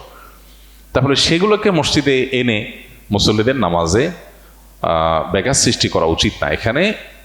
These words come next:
অভিভাবকেরও দায়িত্বশীল আচরণ করতে হবে, কিন্তু একই সাথে যে বাচ্চা মসজিদে এসে একটু দৌড়াদৌড়ি, ছুটাছুটি করে,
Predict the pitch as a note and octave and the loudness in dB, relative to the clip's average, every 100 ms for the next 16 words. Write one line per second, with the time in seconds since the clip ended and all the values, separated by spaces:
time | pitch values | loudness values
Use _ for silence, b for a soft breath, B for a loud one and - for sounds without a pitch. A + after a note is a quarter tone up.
0 | - A#2 A#2 C#3 C#3+ D3+ D3+ G2 F#2 G2 | -4 0 2 2 2 2 2 0 0 0
1 | - F2+ E2+ E2+ E2+ E2 - D#2+ D2 - | 0 0 -2 -4 -2 -4 -2 -4 -2 -4
2 | - G#2+ A#2 A2+ F#3+ - A#2 G2 B2+ - | -6 -2 -2 0 -2 0 0 0 -2 -6
3 | - B B B B B A2+ B2+ B2 C3+ | -20 B B B B B -2 0 0 0
4 | A2+ A2 B2+ A2 G#2 A2+ A2 G2+ G2 G2 | 0 0 2 2 2 2 2 2 4 4
5 | G2 - C3 A2+ A#2 G#2 G2 F#2 | 2 2 0 0 0 0 2 2